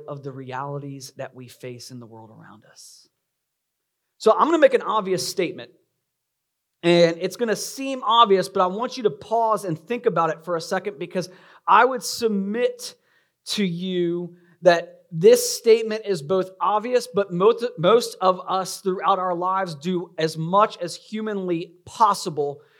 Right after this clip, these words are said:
to either ignore the reality of it or avoid it. So here's the statement. Life is hard, and with that hardship comes suffering and loss. Th-, think,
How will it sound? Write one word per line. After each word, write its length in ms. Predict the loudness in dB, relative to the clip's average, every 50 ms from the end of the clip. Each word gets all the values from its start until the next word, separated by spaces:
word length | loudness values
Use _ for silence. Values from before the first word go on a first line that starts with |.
| _ _ _
to 260 | -6 -4 -4 -4 -4 -6
either 320 | -10 -10 -6 -4 -4 -2
ignore 560 | -2 -2 -4 -4 -4 -4 0 4 6 6 6
the 100 | 4 2
reality 560 | -4 -4 -4 0 0 0 0 0 -2 -2 -2
of 140 | -2 -2 -2
it 160 | -4 -6 -6 -4 -2
or 160 | 2 2 2
avoid 360 | 2 2 -2 -4 -4 -4 -4
it. 160 | -6 -10 -18 _ _ _ _ _ _ _ _ _ _ _ _ _ _ _ _ _ _ _ _ _ _ _ _ _ _ _ _ _ _
So 140 | -4 -2 -2
here's 240 | 0 0 -2 -2 -4
the 80 | -6
statement. 460 | -10 -4 -2 -2 -2 -2 -6 -14 -18 _ _ _ _ _ _ _ _ _ _ _ _ _ _ _ _ _ _ _ _ _ _ _ _ _ _ _ _ _ _ _ _ _
Life 480 | 0 4 6 8 8 6 4 2 -4 -12
is 200 | -10 -10 -10 -10
hard, 540 | -12 -12 -6 -4 -2 -2 0 -2 -2 -4 -6 -8
and 240 | -8 -8 -8 -6 2
with 320 | 2 2 2 2 -2 -6
that 180 | -4 -4 -4 -6
hardship 640 | -10 -10 -6 -4 -4 -4 -6 -8 -6 -6 -8 -8 -8
comes 220 | -10 -10 -10 -10
suffering 480 | -6 -4 -4 -4 -4 -6 -10 -12 -12 -12
and 100 | -12 -12
loss. 500 | -14 -16 -18 -20 -20 -20 -20 -20 _ _ _ _ _ _ _ _ _ _ _ _ _ _ _ _ _ _ _ _ _ _ _ _ _ _ _ _ _ _ _ _ _ _ _ _ _ _ _ _ _ _ _ _ _ _ _ _ _ _ _ _
Th-, 220 | -2 -2 -2 -2 -8
think, 240 | -8 -6 -6 -6